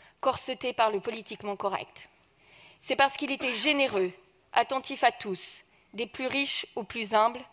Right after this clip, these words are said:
que les habitants de son arrondissement lui ont toujours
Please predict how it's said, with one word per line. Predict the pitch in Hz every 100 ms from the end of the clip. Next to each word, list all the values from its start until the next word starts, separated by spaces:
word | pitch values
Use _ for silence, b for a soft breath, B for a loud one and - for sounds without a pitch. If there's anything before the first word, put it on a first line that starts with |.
| b b b -
que | 240
les | 220 233
habitants | 262 262 262
de | 247
son | 208 214
arrondissement | 220 233 233 214 214 208 208 208 b b b
lui | 226 247
ont | 240
toujours | - - 262 208 190 170